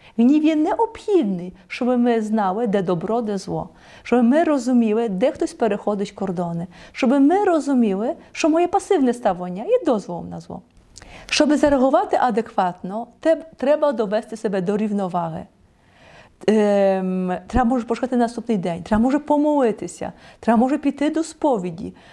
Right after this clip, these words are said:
треба просто дати собі більше часу, щоб я не стала таким самим насильником, як ця особа, щоб я на удар не дала удару.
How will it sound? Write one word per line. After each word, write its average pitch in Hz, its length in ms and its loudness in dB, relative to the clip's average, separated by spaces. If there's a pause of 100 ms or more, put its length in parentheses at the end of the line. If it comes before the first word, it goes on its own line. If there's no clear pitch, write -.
(120)
треба 247 280 2
просто 262 500 -2
дати 254 500 -2
собі 320 220 -2
більше 285 380 -2
часу, 247 640 -2 (340)
щоб 240 440 0
я 226 380 2
не 214 120 -4
стала 214 280 -2
таким 208 320 -6
самим 190 300 -4
насильником, 196 640 -6
як 175 120 -14
ця - 180 -6
особа, 170 340 -8
щоб 202 240 2
я 208 160 4
на 202 140 2
удар 180 500 0
не 202 120 -2
дала - 340 -4
удару. 165 400 -8